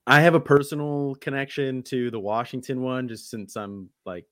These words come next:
you know, the president of the Jalen McMillan fan club. But out of the other ones on this list, this is the best one. This is getting, Kyle McCord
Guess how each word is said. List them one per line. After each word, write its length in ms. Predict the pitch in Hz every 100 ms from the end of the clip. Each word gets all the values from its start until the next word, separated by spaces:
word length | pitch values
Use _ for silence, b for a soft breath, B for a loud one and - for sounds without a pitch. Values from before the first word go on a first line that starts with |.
| _
you 100 | 101
know, 180 | 87 85
the 120 | 98 87
president 460 | 101 95 98 98
of 120 | 98
the 100 | 104
Jalen 340 | 87 101 95 90
McMillan 360 | 95 92 85
fan 160 | 113 110
club. 340 | 123 117 107 -
But 220 | 101 - B B B _
out 160 | 127 147
of 60 | 143
the 100 | 135
other 180 | 143
ones 160 | 139 123
on 80 | 117
this 180 | 107 110
list, 180 | 101
this 160 | 117 -
is 60 | 98
the 80 |
best 320 | 87 80 - -
one. 180 | - _ _ _ _ _
This 240 | 95 92 104
is 320 | 95 92 92 _ _ _ _ _ -
getting, 420 | 104 123 123 107
Kyle 260 | 120 127 143
McCord 460 | 131 131 120 104